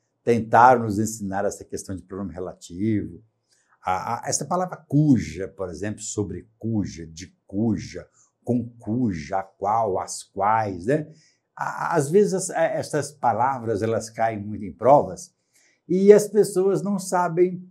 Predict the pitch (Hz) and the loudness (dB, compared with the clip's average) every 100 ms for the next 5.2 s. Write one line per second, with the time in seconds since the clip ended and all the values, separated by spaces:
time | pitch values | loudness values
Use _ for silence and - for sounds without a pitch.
0 | _ 214 180 196 277 233 127 - 120 113 | _ 2 8 10 8 6 2 -6 -8 -6
1 | 107 - _ - 113 110 - 87 - _ | -6 -10 _ -8 -4 -4 -6 -8 -12 _
2 | _ _ _ 165 226 294 165 208 262 202 | _ _ _ 2 6 6 8 8 8 2
3 | 143 123 139 - 123 107 117 117 110 101 | 0 0 -2 0 0 4 4 4 -2 -6
4 | 107 92 107 104 95 95 - 92 151 160 | -8 -8 -8 -6 -6 -8 -8 2 6 6
5 | 92 90 | 4 -6